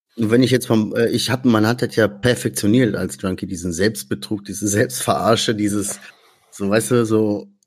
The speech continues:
ich kann mir ja den ganzen Tag was vormachen, weißt du, das krieg ich ja locker hin, das ist ja gar keine Anstrengung. Dann ist das schwierig, wenn ich von der einen Substanz weg bin, bei der anderen, äh, plötzlich dann irgendwie ehrlich und reflektiert zu sein, weißt du?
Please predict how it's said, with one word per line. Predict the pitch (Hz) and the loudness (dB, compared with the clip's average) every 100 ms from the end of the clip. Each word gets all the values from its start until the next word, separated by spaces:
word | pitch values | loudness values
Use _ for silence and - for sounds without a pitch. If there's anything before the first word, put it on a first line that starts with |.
| _ _ - | _ _ -16
ich | - | -10
kann | 107 | -2
mir | 123 | 2
ja | 120 120 | 2 2
den | 117 | 2
ganzen | 127 131 | 0 -2
Tag | 127 127 | -4 -2
was | 127 | -4
vormachen, | - 143 120 90 90 | 0 0 0 -6 -6
weißt | 98 127 | -4 0
du, | 127 | 0
das | 104 | -2
krieg | 101 147 | -2 -2
ich | - | 0
ja | |
locker | - 147 151 | 0 2 2
hin, | 135 160 | 2 2
das | 104 101 | 0 -2
ist | 107 | 0
ja | 113 | 0
gar | 120 | 2
keine | 120 107 | 0 -2
Anstrengung. | 123 - 92 90 117 - _ _ _ _ _ - | -2 -6 -10 -6 -8 -10 _ _ _ _ _ -4
Dann | 127 | -4
ist | 127 | -2
das | 104 | -4
schwierig, | - 151 160 123 | 0 2 2 0
wenn | 113 | -2
ich | 110 | -4
von | - | -4
der | 107 | -4
einen | 82 123 | -2 -2
Substanz | 113 101 - 104 | -4 -6 -4 -2
weg | 107 135 | -2 0
bin, | 156 135 143 - - | 0 0 -4 -10 -2
bei | 101 | 0
der | 104 104 | 2 2
anderen, | 127 120 117 120 113 _ _ _ _ _ _ _ _ | 4 4 2 0 -4 _ _ _ _ _ _ _ _
äh, | 101 101 101 | -2 0 0
plötzlich | 101 113 - 101 | 0 -2 -2 -6
dann | 101 92 | -4 -2
irgendwie | 101 101 | -2 -2
ehrlich | - 113 120 | -2 0 0
und | 104 | -2
reflektiert | 101 - - - 117 | -4 -8 -10 -2 -4
zu | - | -2
sein, | 85 85 82 85 | -6 -6 -8 -8
weißt | 92 - | -8 -4
du? | 151 | -4